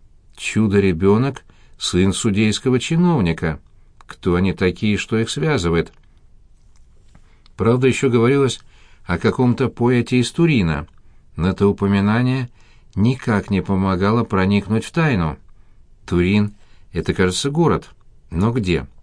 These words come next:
Она села на стул и включила компьютер, быстро набрав в поисковике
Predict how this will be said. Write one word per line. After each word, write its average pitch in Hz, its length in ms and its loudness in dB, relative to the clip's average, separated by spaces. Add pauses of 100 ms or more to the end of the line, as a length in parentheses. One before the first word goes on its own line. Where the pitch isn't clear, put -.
(460)
Она 101 260 0
села 113 260 0
на 90 160 2
стул 127 380 -4 (420)
и 95 160 0
включила 127 440 0
компьютер, 104 640 -2 (440)
быстро 95 580 -2
набрав 95 520 0
в - 40 -20
поисковике 101 880 0